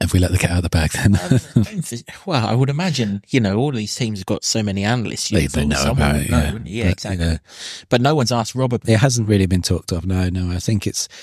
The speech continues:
Speaker 1: it's an interesting one, like I say, to keep, uh, keep your eye on because, um,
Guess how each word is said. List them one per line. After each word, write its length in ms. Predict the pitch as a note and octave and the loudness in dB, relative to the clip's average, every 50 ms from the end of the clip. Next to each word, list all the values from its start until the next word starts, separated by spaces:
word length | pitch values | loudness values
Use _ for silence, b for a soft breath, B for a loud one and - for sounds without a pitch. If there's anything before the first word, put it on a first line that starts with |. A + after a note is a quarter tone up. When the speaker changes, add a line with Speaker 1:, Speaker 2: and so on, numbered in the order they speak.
| B B B | B B B
Speaker 1:
it's 120 | G#2+ - | -2 2
an 80 | A2+ A#2 | 4 6
interesting 480 | B2 B2 A2+ - A2 F#2+ - - G2+ F#2+ | 6 6 4 2 0 -2 0 0 0 2
one, 160 | G2 F#2+ F2+ | 2 2 2
like 140 | F2+ F2+ - | 0 0 0
I 40 | - | 0
say, 200 | - - F#2+ F2+ | 0 2 0 0
to 120 | - - | 0 -2
keep, 240 | - - F2+ F2 - | 0 0 0 0 2
uh, 120 | F2+ D#2+ - - - - | -2 -2 -2 -6 -12 -12
keep 180 | - - - - | -6 -6 -2 2
your 180 | - F#2 F2+ | 2 4 4
eye 180 | F2+ F2+ F2+ F2 | 6 4 4 4
on 140 | E2 D#2+ D#2 | 2 2 0
because, 440 | D#2+ - - - - E2 - - - B B B B B B B B B B B F#2+ | -4 -6 -6 -2 0 0 0 0 -2 B B B B B B B B B B B -2
um, 500 | F2 E2+ E2+ E2 D#2+ D#2+ D#2+ D#2+ E2 | 2 4 4 4 4 4 2 0 0